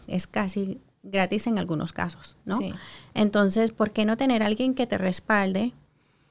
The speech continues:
Speaker 1: en ese caso para poder llevar esa compra a cabo para que te beneficie a ti?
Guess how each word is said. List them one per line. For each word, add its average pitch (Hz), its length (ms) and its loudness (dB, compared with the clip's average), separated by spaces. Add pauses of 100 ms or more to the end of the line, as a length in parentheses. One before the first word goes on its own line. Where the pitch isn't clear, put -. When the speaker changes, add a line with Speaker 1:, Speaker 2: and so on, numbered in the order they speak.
(200)
Speaker 1:
en 202 200 4
ese 196 220 2
caso 226 480 2 (300)
para 196 280 0
poder 190 520 4 (400)
llevar 196 320 4
esa 196 260 0
compra 190 320 2
a 190 60 -4
cabo 196 400 4 (640)
para 196 220 2
que 190 100 0
te 190 100 2
beneficie 185 480 2
a 175 40 0
ti? 160 200 -4